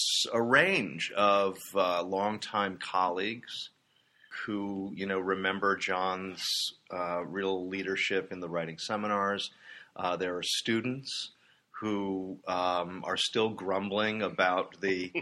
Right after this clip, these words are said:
<laughs> uh, quizzes, the impossible quizzes on very arcane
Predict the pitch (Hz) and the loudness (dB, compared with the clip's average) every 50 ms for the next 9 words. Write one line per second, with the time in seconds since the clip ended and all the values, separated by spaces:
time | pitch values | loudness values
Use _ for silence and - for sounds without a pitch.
0 | 165 - - - _ _ - 92 92 92 90 87 - - - - 120 117 113 110 | -6 -8 -14 -16 _ _ -2 2 2 2 2 0 -4 -8 2 4 4 4 6 4
1 | 120 123 120 123 123 - - 107 101 98 98 - - - 110 110 113 120 - - | 2 2 2 2 0 -2 -2 -2 -2 -2 -2 -4 0 4 6 6 6 6 4 2
2 | 120 101 113 110 104 - - 113 104 104 104 104 113 110 113 117 110 - 110 95 | 2 2 2 0 -2 -2 0 2 2 2 2 2 2 4 4 2 4 4 2 2
3 | 95 92 95 95 90 85 95 98 101 104 101 101 78 - 90 98 - - - - | 2 2 -2 -6 -2 2 4 6 6 6 4 4 2 2 0 0 0 -2 -4 -2
4 | 104 98 98 98 98 104 107 | -2 -2 0 -2 -2 -4 -6